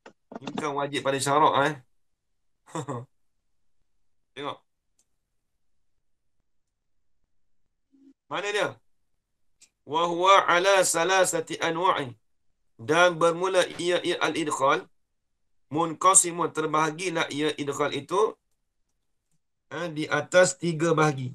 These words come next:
tiga jenis. Mana dia? An-naw'ul awwalu. Bermula nau' yang pertama. Wajibun.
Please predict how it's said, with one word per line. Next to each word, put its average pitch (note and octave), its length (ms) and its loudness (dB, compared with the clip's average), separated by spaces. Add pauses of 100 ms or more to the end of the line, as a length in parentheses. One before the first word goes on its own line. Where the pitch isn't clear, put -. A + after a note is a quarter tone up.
tiga D3+ 300 0
jenis. C#3+ 480 -2 (1500)
Mana E3 240 -8
dia? G3 160 0 (1120)
An-naw'ul D#3+ 800 0
awwalu. E3+ 540 4 (1300)
Bermula E3+ 560 -4
nau' E3+ 320 2
yang E3 220 0
pertama. D#3 560 -2 (1800)
Wajibun. D#3+ 920 0